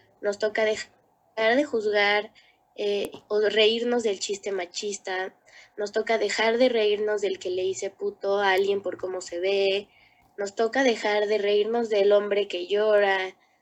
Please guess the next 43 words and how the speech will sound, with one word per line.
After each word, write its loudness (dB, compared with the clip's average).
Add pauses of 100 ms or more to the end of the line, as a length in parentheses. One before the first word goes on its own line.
(140)
nos -8
toca -2
dejar 0
de 0
hacer -6
todo -2
esto, -4
no -2
solo 4
para 0
beneficiarnos -2
a -6
nosotras, -8
sino -2 (440)
a -2
de 2
verdad 0 (440)
buscar 0
un 2
cambio 0
real -4 (300)
en -10
la -6
sociedad. -4 (200)
O -16
sea, 0
y 2
esto -4
es -18
creo 0
que 0
lo 2
que -4
decías -4
hace -8
rato -4
que, -6 (520)
que 2
se 0
confunde 0
mucho, 0 (320)
¿no? -2
El, 0